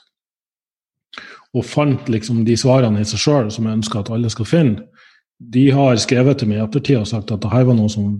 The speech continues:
virkelig forandret livet mitt. Så, så bare de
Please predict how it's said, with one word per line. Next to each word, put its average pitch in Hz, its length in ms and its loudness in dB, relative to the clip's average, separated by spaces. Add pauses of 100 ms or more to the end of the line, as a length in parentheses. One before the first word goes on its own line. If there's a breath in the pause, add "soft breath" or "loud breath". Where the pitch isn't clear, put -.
(120)
virkelig 110 480 -2
forandret 104 360 -2
livet 101 280 -6
mitt. - 240 -20 (100)
Så, - 220 -12 (160)
så 123 180 -4
bare 123 240 0
de 131 200 2